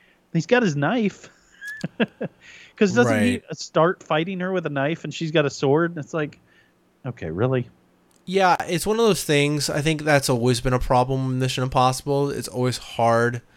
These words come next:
Speaker 2: to understand. I think they did a good, the only time they did a good job of it with, with, uh, with, uh, Henry Cavill, but it's always hard to know what anyone's capable of. It's like, it go, at the end of Ghost Protocol, unless you forgot,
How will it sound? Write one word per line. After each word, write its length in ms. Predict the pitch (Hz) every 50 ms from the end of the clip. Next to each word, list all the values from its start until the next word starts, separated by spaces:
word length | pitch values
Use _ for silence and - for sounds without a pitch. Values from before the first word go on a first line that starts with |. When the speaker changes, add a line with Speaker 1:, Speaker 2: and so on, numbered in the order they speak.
| _ _ _ _ _ _ _ _ _ _ _ _ _
Speaker 2:
to 120 | - - - -
understand. 840 | 127 127 117 117 107 - - - - - - 127 113 113 110 -
I 60 | 143
think 140 | 143 151 147
they 80 | 143 139
did 120 | 127 123
a 40 | 113
good, 160 | 113 127 -
the 100 | 139 135
only 160 | 135 131 131
time 180 | 127 131 117 120
they 80 | 117 117
did 100 | 110 110
a 20 |
good 140 | 101 107 98
job 200 | 92 104 95 98
of 120 | 101 104 104
it 40 | 104
with, 180 | 101 104 101 107
with, 360 | 104 98 101 101 98 95 92
uh, 320 | 95 92 90 90 90 90 92 90 _ _ _ - - - - _ _ _ _ _ _ _ _ _ _ _
with, 180 | 120 113 92
uh, 260 | 101 98 92 90 90 85 - _
Henry 280 | - 127 113 107 104 101
Cavill, 560 | - 107 98 98 98 110 110 113 113 120 127 -
but 180 | - 123 120
it's 120 | 117 110 120
always 200 | 123 123 120 -
hard 220 | - 131 120 113
to 60 | 113
know 180 | 110 107 104 107
what 160 | 107 107 101
anyone's 460 | 98 104 104 95 95 98 101 101 -
capable 480 | - 110 104 92 101 98 104 107 107 110
of. 240 | 110 110 110 - _ _ - - - - - _ _
It's 200 | - 139 131 -
like, 300 | 139 131 127 123 120 - _ _ _ - -
it 160 | - 135 131
go, 140 | 127 151 165
at 80 | 170 156
the 100 | 147 160
end 60 | 180 190
of 60 | 160
Ghost 240 | 151 151 143 - -
Protocol, 760 | - 139 127 127 127 131 - 113 107 104 101 101 87 - - _ _ _ _ _ _ -
unless 480 | - 120 110 117 127 127 127 127 - -
you 60 | 123
forgot, 640 | - - 117 101 98 120 113 107 98 98 98 98 -